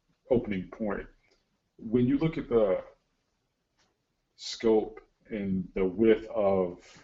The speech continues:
football, especially semi-pro, there's always a need for a national champion. And as a casual observer, I've watched so many, so many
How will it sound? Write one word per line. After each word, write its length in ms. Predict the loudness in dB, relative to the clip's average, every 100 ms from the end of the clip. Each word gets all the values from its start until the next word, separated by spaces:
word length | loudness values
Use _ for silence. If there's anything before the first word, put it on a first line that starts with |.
| -16 -14 -6
football, 640 | -4 0 2 4 0 -8
especially 360 | -2 0 2 -2
semi-pro, 800 | -4 -4 -2 -2 2 2 2 -6 _ _ _ _ _ _ _ -2
there's 220 | 2 2
always 360 | 6 6 6 6
a 60 |
need 380 | 4 2 2 0
for 200 | 0 2
a 40 | 2
national 380 | 2 2 0
champion. 460 | -8 -6 -6 -8 -16 -14 -6
And 360 | -4 -4 -6 -8 -12 -12 -14 -16 -20 _ _ _ _ _ _ 2
as 180 | 4
a 80 | 4
casual 440 | 2 4 4 6 4
observer, 680 | 4 4 4 4 -2 -4 -12 _ _ _ _ _ _ _ _ _ _
I've 300 | 2 4 2 0 4
watched 840 | 6 6 4 -6 -6 -12 -12 -16 _ _ _ -16
so 520 | -12 0 6 10 10
many, 560 | 10 6 2 -2 -8 _ _ _ _ _ _ _ _ _ _ _ _ _
so 360 | -16 -6 4 4
many 440 | 4 0 -2 -6